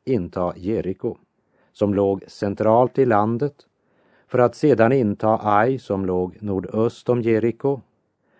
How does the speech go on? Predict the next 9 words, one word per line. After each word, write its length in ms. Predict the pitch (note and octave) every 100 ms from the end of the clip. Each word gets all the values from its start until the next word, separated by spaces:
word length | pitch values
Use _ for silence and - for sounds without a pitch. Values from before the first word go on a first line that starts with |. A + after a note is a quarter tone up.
| _ -
och 180 | B2 B2
i 180 | C#3 -
söder 680 | - - D3+ D#3 G#2 F2+ -
låg 460 | G#2+ A2+ A2 G#2+ G#2+
en 220 | A#2 A#2+ -
allians, 920 | G2+ A2 B2 G#2+ G#2 D#2 - - -
en 280 | G#2+ G2+ E2+ _
försvarspakt 1200 | G2+ - - C3+ G#2+ - - - A2+ G#2 - -
eller 400 | F#2 F#2 F2